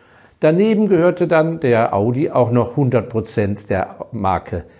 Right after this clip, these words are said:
Ducati, der Motorradmarke Ducati. Acht Prozent vom F C Bayern München, dem Fußballclub, gehörten den Audi-Aktionären. Und das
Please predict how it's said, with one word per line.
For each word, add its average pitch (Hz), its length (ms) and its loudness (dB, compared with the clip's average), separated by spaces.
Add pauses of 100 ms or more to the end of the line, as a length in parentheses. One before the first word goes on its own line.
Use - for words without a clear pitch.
(180)
Ducati, 107 680 -2
der 87 120 -4
Motorradmarke 85 960 -2
Ducati. 85 680 -4 (840)
Acht - 360 -2
Prozent 151 540 0
vom 117 260 -4
F - 180 -2
C 110 200 -6
Bayern 101 340 0
München, 101 320 -2
dem 78 100 -6
Fußballclub, 175 800 -4
gehörten 180 460 -4
den 175 180 -8
Audi-Aktionären. 175 1040 -4 (640)
Und 208 360 2
das - 360 -6